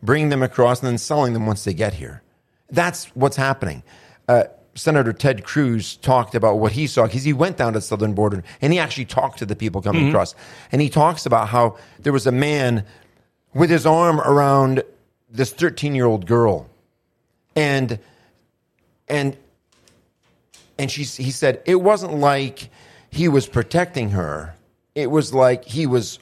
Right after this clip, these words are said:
Speaker 1: holding her and keeping her from getting away from him."
Speaker 2: Yeah.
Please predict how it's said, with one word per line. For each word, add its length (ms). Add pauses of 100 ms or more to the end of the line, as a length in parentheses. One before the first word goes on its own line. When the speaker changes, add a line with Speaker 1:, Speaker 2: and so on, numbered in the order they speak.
Speaker 1:
holding 500
her 240
and 140
keeping 420
her 180
from 280
getting 280
away 280
from 260
him." 240
Speaker 2:
Yeah. 180